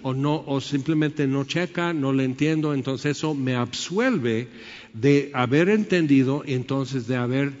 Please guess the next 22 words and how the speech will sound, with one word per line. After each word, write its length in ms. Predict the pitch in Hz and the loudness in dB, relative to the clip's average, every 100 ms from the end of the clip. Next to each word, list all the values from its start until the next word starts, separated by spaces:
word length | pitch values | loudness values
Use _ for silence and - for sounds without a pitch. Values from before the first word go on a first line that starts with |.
| - - - - _ _ _ | -16 -20 -20 -20 _ _ _
tenido 460 | - 127 131 127 127 | -4 -2 0 0 -2
que 140 | 131 | -2
adquirir 800 | 123 117 - - - 120 131 147 | 0 -2 -6 -8 -2 2 4 4
responsabilidad 880 | 135 120 - 127 113 113 113 113 117 | 0 -6 -6 -6 -6 -4 -4 -2 -4
porque 400 | 113 110 92 - | -6 -8 -8 -6
lo, 200 | 104 101 - - | -6 -6 -12 -8
lo 220 | 104 101 | -6 -6
que 140 | - | -8
escuché 520 | 107 - 107 - 110 101 | -10 -10 -14 -8 -8 -6
y 100 | 95 | -8
entendí. 640 | 92 90 101 98 113 107 - - - - | -10 -10 -10 -8 -4 -6 -8 -18 -18 -10
Entonces, 600 | 120 123 135 127 143 135 - - - - | -8 0 0 0 -4 -6 -10 -20 -20 -12
eh, 100 | 143 | -10
pero 360 | 127 127 131 | 0 4 6
es 140 | 143 143 | 4 4
un 120 | 180 | 2
mecanismo 640 | 175 - 147 139 123 127 | 2 2 0 0 0 0
ya 180 | 127 123 | 2 0
tan 440 | 120 135 120 117 107 - - - _ - _ _ _ _ | 0 -2 0 -2 -6 -14 -20 -20 _ -20 _ _ _ _
hecho 400 | 143 151 - 190 | 0 0 0 0
para 260 | 175 160 | 0 0
nosotros 600 | 143 143 160 190 - 127 | 0 -2 -2 -4 -2 -6